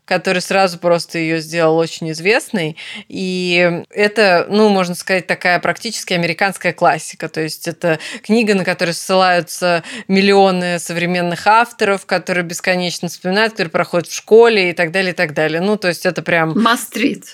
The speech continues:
Speaker 1: Несмотря на то, что в двадцатом веке написано, но это, да, это для американской культуры это просто неотъемлемая история совершенно.
Speaker 2: Мы слушали ее на английском языке,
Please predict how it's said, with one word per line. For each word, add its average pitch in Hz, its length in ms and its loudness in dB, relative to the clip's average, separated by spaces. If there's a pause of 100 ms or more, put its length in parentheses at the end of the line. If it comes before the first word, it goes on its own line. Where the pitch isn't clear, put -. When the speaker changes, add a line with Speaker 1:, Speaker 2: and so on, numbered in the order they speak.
Speaker 1:
Несмотря 180 480 0
на 165 60 -2
то, 165 80 -8
что - 160 -12
в 160 60 -12
двадцатом 196 520 0
веке 170 320 -4
написано, 170 440 -6
но 190 120 0
это, 214 200 0
да, 160 200 2
это 170 440 -4
для 170 240 4
американской 175 580 -2
культуры 269 400 -4
это 175 180 2
просто 165 280 -4
неотъемлемая 165 920 -4
история - 440 -12
совершенно. - 580 -14
Speaker 2:
Мы 202 500 -4
слушали - 480 -10
ее 180 100 -6
на 190 120 -4
английском 247 400 2
языке, 233 500 -4